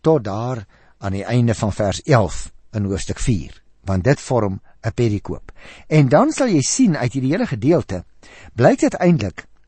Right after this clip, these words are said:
dat daar twee moontlike reaksies is op die woord van God.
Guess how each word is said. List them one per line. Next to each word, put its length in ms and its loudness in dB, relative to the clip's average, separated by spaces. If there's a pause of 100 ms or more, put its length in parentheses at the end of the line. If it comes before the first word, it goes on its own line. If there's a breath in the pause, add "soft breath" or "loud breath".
(340 soft breath)
dat 160 2
daar 160 2 (260)
twee 460 2 (160)
moontlike 640 2
reaksies 580 -4
is 420 -12 (720)
op 140 -4
die 140 2
woord 260 -2
van 160 0
God. 360 -12